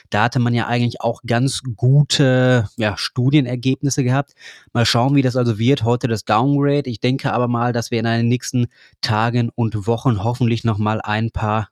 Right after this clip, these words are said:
gute Neuigkeiten zu bekommen. Heute habe ich leider keinen Interviewgast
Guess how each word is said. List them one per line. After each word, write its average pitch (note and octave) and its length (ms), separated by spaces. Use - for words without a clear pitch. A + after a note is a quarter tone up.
gute B2 400
Neuigkeiten G#2 680
zu G2+ 120
bekommen. F#2 360
Heute B2+ 200
habe B2 100
ich A2+ 80
leider A2 240
keinen C#3 420
Interviewgast C#3 640